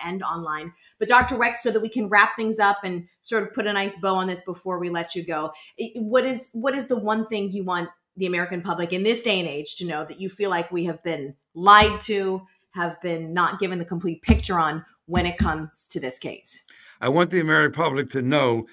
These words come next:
Speaker 2: just what you have said, and to see to it that their children and their grandchildren and their great-grandchildren, who are o-, only learning about this from two sentences in their history books in high school and college, uh, President Kennedy was assassinated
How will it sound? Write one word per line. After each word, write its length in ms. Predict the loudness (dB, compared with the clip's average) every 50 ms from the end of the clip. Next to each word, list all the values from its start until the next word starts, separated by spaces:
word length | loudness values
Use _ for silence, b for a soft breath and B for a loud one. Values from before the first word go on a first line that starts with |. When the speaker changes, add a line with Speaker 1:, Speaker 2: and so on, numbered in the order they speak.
| B B
Speaker 2:
just 260 | B -4 -4 -4 -4
what 200 | -6 -6 -4 -2
you 100 | -2 0
have 220 | 0 0 0 -2 0
said, 320 | 0 2 2 2 0 -4 B B B B B B
and 200 | -6 -4 -4 -4
to 140 | -6 -8 -6
see 240 | -2 0 0 0 2
to 200 | 0 0 0 0
it 100 | 0 0
that 140 | -2 -2
their 140 | -2 -2 -4
children 500 | -2 -2 0 0 2 2 0 -2 -2 -4 B B B B -6
and 120 | -2 0
their 100 | 0 0
grandchildren 720 | 2 2 2 2 2 0 0 0 0 2 0 0 -4 -6 B B B B
and 140 | -2 0
their 100 | 0 0
great-grandchildren, 840 | 2 4 4 4 4 2 0 -4 -4 -2 -2 -2 -2 0 0 -2 -4 -6 b b b b b
who 160 | 0 2 4
are 220 | 4 4 4 4 2
o-, 160 | 0 -2 -4 _ -8 -2
only 320 | 2 4 4 6 4 4
learning 380 | 4 4 4 4 2 2 0 0
about 320 | 0 0 2 0 0 0
this 220 | 0 -2 -2 -2 -4 B B B B
from 260 | -4 -2 0 0 0
two 200 | 2 4 2 2
sentences 600 | 2 2 0 -2 -2 -2 -6 -6 -4 -4 -4 -6 B B B B B
in 140 | 0 2
their 160 | 4 4 4 6
history 360 | 4 2 2 0 -4 -4 -2
books 280 | -2 -2 -2 -2 -4
in 80 | -4 -2
high 180 | 0 2 0 0
school 220 | 0 -2 -2 -2
and 180 | -2 -2 -2 -2
college, 440 | 0 0 2 2 2 0 -2 -4 B B B B B B B -6
uh, 60 | -6
President 440 | -2 0 2 2 2 2 0 -2 0
Kennedy 280 | 0 2 2 2 0 0
was 180 | -2 -2 -2
assassinated 800 | -4 -2 2 4 4 4 4 2 0 0 2 2 0 0 -2